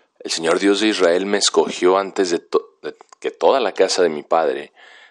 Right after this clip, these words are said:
para ser el rey sobre Israel para siempre, porque Él ha escogido a Judá para ser el gobernador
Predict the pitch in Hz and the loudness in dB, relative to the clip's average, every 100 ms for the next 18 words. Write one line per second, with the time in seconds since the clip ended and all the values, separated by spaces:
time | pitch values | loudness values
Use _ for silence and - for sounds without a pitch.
0 | _ - 71 71 92 90 - 76 73 92 | _ -4 -4 -2 0 0 -2 -4 -2 0
1 | 104 - 90 85 76 82 80 73 71 101 | 0 0 0 0 0 0 0 -4 -2 -4
2 | 104 82 - - - 95 107 107 - 101 | -6 -6 -8 -12 -8 -4 -2 0 -2 -4
3 | 95 98 95 - 78 78 101 - _ - | -4 -2 -2 -2 -2 0 0 -6 _ -20
4 | _ _ _ _ 76 71 - 85 95 90 | _ _ _ _ -2 -2 -2 -2 0 0
5 | 78 78 80 92 - - | 0 -2 0 0 -2 -12